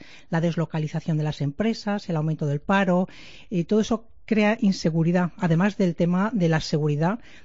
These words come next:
a raíz de los atentados, por ejemplo. Y hablando esta semana con los expertos de la Fundación Jean Jaurès, me comentaban que, además, el voto del Frente Nacional ha dejado de ser un voto de protesta y ha pasado a ser un voto de adhesión.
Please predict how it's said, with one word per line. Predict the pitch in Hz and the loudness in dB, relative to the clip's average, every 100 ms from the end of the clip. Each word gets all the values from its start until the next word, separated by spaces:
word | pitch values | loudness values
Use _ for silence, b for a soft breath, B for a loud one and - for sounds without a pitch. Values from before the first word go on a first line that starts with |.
| B | B
a | 165 | 0
raíz | 156 156 | 2 2
de | 156 | 0
los | 147 | 0
atentados, | 160 143 147 170 156 | -2 -2 0 0 -2
por | - 160 | -2 -4
ejemplo. | - 190 180 180 254 B B B | 0 0 2 0 -2 B B B
Y | 190 208 | -2 2
hablando | 190 240 | 4 4
esta | 247 240 | 2 -2
semana | - 185 151 156 | -2 0 0 0
con | 156 | 0
los | 170 | 0
expertos | 160 190 180 202 | 0 -2 0 0
de | 180 | 2
la | 165 | 0
Fundación | - 160 147 - 175 180 170 175 | 0 0 0 -2 2 2 2 2
Jean | 175 165 | 2 2
Jaurès, | 185 170 185 - B B B B | 2 2 0 -2 B B B B
me | - 170 | 0 2
comentaban | 175 165 160 214 233 | 2 0 0 2 2
que, | 214 185 | 0 0
además, | 175 165 180 202 214 | 0 2 2 2 2
el | 175 | 2
voto | 170 - 233 | 2 2 0
del | 220 | 0
Frente | 214 208 | 0 0
Nacional | 208 190 214 202 214 233 b b b | 0 0 2 2 0 -2 b b b
ha | 202 | 0
dejado | 220 - 214 | 2 2 2
de | 190 | 0
ser | - 220 | 0 2
un | 202 170 | 4 4
voto | 185 226 | 2 2
de | 190 | -2
protesta | - 151 254 - - 131 B B B | -2 0 -2 -2 -6 -8 B B B
y | 180 | 0
ha | |
pasado | 196 226 226 | 0 0 0
a | 202 | 0
ser | 226 | 2
un | 220 | 2
voto | 190 208 214 - | 4 2 0 0
de | 170 | 2
adhesión. | 160 151 - 170 135 - | 2 0 0 0 -2 -6